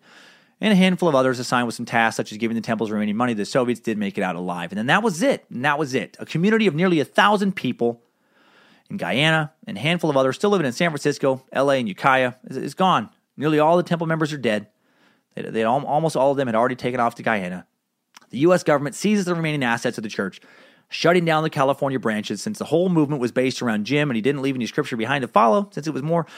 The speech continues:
political than religious by the end. There's no longer a movement for, for the surviving U S members to even be a part of. Just fuck, poof.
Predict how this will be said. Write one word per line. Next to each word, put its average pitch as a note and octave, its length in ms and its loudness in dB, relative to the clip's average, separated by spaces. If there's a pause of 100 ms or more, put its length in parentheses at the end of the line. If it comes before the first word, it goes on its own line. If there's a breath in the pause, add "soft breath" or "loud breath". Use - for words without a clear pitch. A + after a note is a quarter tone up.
(180 loud breath)
political F3 720 2
than B2+ 140 -4
religious G#3 320 2
by A#2+ 180 2
the B2+ 120 0
end. D3+ 80 -2
There's F#3 120 -2
no D4+ 100 2
longer B3 240 4
a C#3+ 40 4
movement B2+ 420 0
for, - 160 -10 (120)
for - 100 -12
the A#2 100 -6
surviving B2+ 440 0
U B2 100 2
S A#2 100 -2
members A#2+ 240 -4
to - 80 -6
even G#2+ 120 -6
be G2+ 80 -6
a F#2+ 40 -8
part C#3+ 260 0
of. C#3+ 140 -4
Just - 180 -12
fuck, - 260 -8
poof. - 400 -4